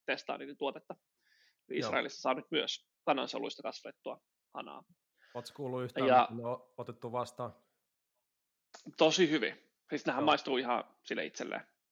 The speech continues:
Speaker 2: Joo, joo.
Speaker 1: Ja, ja niissä, niin kun, niissä on enemmän kanaa kuin Mäkkärin kananugeteissa.
Speaker 2: <laughs>
Speaker 1: Et
Speaker 2: Niinpä.
Speaker 1: ne on, niin kun, ihan real thing. Äm,
Speaker 2: Tota,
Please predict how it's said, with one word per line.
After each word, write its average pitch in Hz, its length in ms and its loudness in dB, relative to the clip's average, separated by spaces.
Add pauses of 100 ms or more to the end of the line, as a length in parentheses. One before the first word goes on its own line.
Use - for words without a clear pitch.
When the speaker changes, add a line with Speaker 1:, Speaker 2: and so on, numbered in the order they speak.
(180)
Speaker 2:
Joo, 175 160 -6
joo. 139 100 -4
Speaker 1:
Ja, 131 80 0
ja 139 100 0
niissä, 139 240 -4
niin 135 120 0
kun, 131 280 -2 (320)
niissä 147 300 4
on 143 80 4
enemmän 143 320 4
kanaa 139 360 6
kuin 135 220 -2
Mäkkärin 135 440 0
kananugeteissa. - 840 -4 (320)
Speaker 2:
<laughs> - 360 -10
Speaker 1:
Et - 80 -14 (760)
Speaker 2:
Niinpä. 120 260 -8
Speaker 1:
ne 135 60 2
on, 135 80 4
niin 127 100 4
kun, 135 80 4
ihan 127 160 2
real 139 200 8
thing. 139 320 2 (1000)
Äm, 151 260 6
Speaker 2:
Tota, - 360 -8